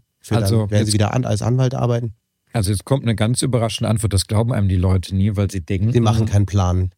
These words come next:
Speaker 2: Ähm, das ist tatsächlich so. Ich habe mich mein ganzes Leben lang auf, äh, zwei Prinzipien verlassen.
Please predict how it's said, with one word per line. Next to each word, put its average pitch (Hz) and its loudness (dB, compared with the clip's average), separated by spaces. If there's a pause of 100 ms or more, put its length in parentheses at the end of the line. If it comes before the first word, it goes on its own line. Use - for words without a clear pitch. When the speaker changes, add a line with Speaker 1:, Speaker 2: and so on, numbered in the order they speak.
(120)
Speaker 2:
Ähm, 110 -2
das 110 -4
ist - -8
tatsächlich 127 0
so. - -2
Ich 104 0
habe 113 -2
mich 107 -2
mein 110 0
ganzes 127 -2
Leben 131 0
lang 127 0
auf, - -4 (400)
äh, 110 -2 (180)
zwei 123 -2
Prinzipien 104 -2
verlassen. 101 -4